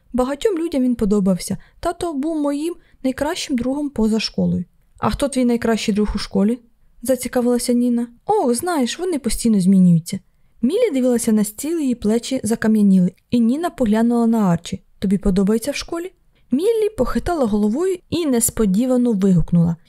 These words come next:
«Ні, у мене є друзі, та лиш інколи, але здебільшого зі мною ніхто не хоче говорити. Що не так уже й погано. Узагалі мені подобається бувати на самоті, тож усе гаразд. Насправді все добре.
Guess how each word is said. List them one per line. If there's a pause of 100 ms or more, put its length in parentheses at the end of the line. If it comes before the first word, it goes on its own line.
«Ні, (140)
у
мене
є
друзі, (280)
та
лиш
інколи, (240)
але
здебільшого (100)
зі
мною
ніхто
не
хоче
говорити. (340)
Що
не
так
уже
й
погано. (220)
Узагалі
мені
подобається
бувати
на
самоті,
тож
усе
гаразд. (180)
Насправді
все
добре.